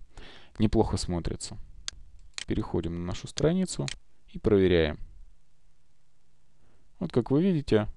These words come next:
все у нас нормально выводится. И даже название сайта здесь уместно. Тоже нормально смотрится. Давайте создадим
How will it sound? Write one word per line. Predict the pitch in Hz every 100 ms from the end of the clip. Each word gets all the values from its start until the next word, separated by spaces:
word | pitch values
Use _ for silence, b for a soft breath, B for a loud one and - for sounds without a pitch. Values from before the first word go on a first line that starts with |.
| -
все | - 151
у |
нас | 104 101 92
нормально | 85 90 92 85 - - - - B B B B B B
выводится. | 95 95 85 85 - - - - - - -
И | 101
даже | 120 120 110 107 b b b b b -
название | 98 101 104 92
сайта | 92 - 139 -
здесь | 95 104 92 - - - - -
уместно. | 95 90 78 - - - - - - - - - - - -
Тоже | - 90 90
нормально | 92 95 90 85
смотрится. | - 85 - - - - - - - - - - - B B B B B B B B - -
Давайте | 123 156 143 123 - - -
создадим | - 113 127 123 101 -